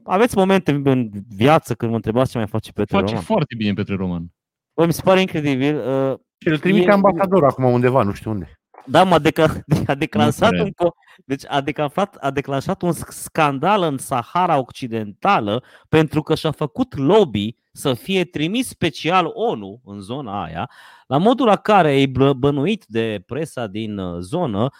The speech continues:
Speaker 1: cum că ar fi un susținător al Marocului. Uh, și acolo sunt mai multe interese în zona aia. Bă, deci vă, vă dați seama ce face Petrică Roman la nu știu cât are, o sută de ani, nu știu cât are și ăsta, că nici ăsta nu-i mai,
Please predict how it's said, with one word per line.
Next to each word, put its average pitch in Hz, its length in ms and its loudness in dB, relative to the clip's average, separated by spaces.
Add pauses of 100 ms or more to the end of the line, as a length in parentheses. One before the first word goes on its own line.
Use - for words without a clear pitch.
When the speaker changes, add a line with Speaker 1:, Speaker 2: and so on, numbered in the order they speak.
(140)
Speaker 1:
cum 170 180 2
că - 160 2
ar 156 120 8
fi 196 400 2 (240)
un 175 120 4
susținător 175 680 2
al 175 100 4
Marocului. 175 800 2 (300)
Uh, 92 440 0
și - 100 -8
acolo 127 240 0
sunt 127 180 -6
mai 127 80 0
multe 139 220 2
interese 123 500 0
în 90 80 -4
zona 90 300 -4
aia. - 180 -12
Bă, 175 180 2
deci 143 140 2
vă, 117 220 0
vă 113 80 0
dați 120 220 -2
seama 113 220 -8
ce 107 120 -16
face 107 240 -8
Petrică 104 540 -6
Roman 98 420 0 (180)
la 107 260 -2
nu 113 120 -4
știu 87 260 -10
cât - 260 -6
are, 95 160 -2
o 95 120 -6
sută - 340 -8
de 95 120 -4
ani, 113 120 -2
nu 107 60 -6
știu - 140 -12
cât 104 140 -10
are 90 120 -6
și 104 100 -10
ăsta, 92 160 -12
că 110 120 -6
nici 123 160 -4
ăsta 107 180 -6
nu-i 101 120 -4
mai, 95 260 -6